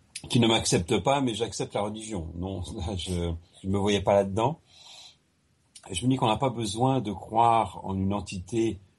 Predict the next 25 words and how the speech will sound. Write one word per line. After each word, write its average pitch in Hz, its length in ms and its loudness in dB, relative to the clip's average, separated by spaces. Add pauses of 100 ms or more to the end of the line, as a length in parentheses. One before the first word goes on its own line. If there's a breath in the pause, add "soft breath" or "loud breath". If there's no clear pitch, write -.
(100)
que 107 80 -2
l'on 95 140 4
voit 95 280 4
pas 139 320 2 (580)
pour, 127 480 2
euh, 98 340 4
commencer 104 720 0
à, 104 80 0
à 92 600 -2
croire 113 280 4
en 104 40 4
la 95 100 4
morale. 101 580 0
Moi, 98 240 2
je 80 100 -4
crois 98 240 0
en 90 60 2
la 80 80 0
morale, 147 360 -2
c'est-à-dire 87 240 -4
je 85 120 -2
crois 95 480 0
en 87 80 -4
des 85 140 2
choses, 160 520 2